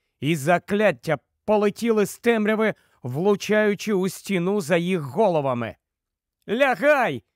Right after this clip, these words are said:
крикнув Гаррі, коли ніч розкололи нові закляття. Удвох з Роном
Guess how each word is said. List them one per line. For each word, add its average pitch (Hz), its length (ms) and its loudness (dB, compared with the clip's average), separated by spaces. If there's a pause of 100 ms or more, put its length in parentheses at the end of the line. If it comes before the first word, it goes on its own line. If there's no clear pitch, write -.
(200)
крикнув 170 540 -2
Гаррі, 190 480 0 (300)
коли 185 300 0
ніч 190 440 -2
розкололи 190 720 0
нові 180 400 0
закляття. 185 840 -2 (480)
Удвох 143 460 2
з 120 100 -6
Роном 180 440 2